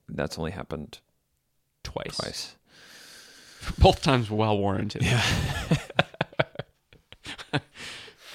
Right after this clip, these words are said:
Speaker 2: And we're gonna have a, a, um, higher listenership this week because you made a deal about this podcast in the annual meeting.
Speaker 1: I did.
Speaker 2: And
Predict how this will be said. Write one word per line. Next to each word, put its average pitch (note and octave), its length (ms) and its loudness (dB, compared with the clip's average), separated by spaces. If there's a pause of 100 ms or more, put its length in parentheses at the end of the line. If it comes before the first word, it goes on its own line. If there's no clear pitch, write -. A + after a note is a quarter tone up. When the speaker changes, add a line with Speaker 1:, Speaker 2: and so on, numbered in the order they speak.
(140)
Speaker 2:
And C#3 100 8
we're E3+ 80 10
gonna G#3 140 8
have C3 80 8
a, G2+ 640 6
a, A#2 60 -2 (100)
um, G2 320 -4
higher C#3+ 240 2
listenership B2 580 0
this - 160 -4
week - 240 -8 (100)
because A#2 380 -2
you A2+ 340 0 (140)
made A#2 240 -2
a A2 60 0
deal A2+ 260 0
about G#2 220 -2
this - 400 -6 (160)
podcast - 520 -4
in A2+ 160 -2
the G2+ 280 -2 (1200)
annual A2 240 2
meeting. A2 380 -2 (920)
Speaker 1:
I - 80 -16
did. F2 320 -2
Speaker 2:
And G2+ 380 -2